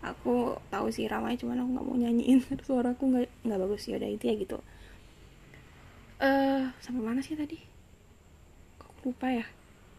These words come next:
Karena bablas kemana-mana nih sampai lirik lagu jadinya gitu. Jadi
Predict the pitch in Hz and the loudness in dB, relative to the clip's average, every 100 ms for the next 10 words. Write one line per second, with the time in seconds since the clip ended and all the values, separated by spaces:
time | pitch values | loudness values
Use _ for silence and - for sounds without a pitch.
0 | - - - - - - - - - 247 | -20 -20 -20 -20 -20 -20 -20 -16 -4 0
1 | 254 247 226 214 233 247 233 233 240 247 | 4 4 4 4 2 2 0 0 -2 0
2 | 277 320 330 294 254 254 254 254 254 254 | 2 2 0 -2 -2 -2 -2 -2 -4 -4
3 | 254 285 254 254 269 254 254 277 - - | 0 0 0 0 0 -2 -4 -8 -8 -20
4 | - - - - - - - - - - | -20 -20 -20 -20 -20 -20 -20 -20 -20 -20
5 | - - 233 302 339 | -8 2 4 6 4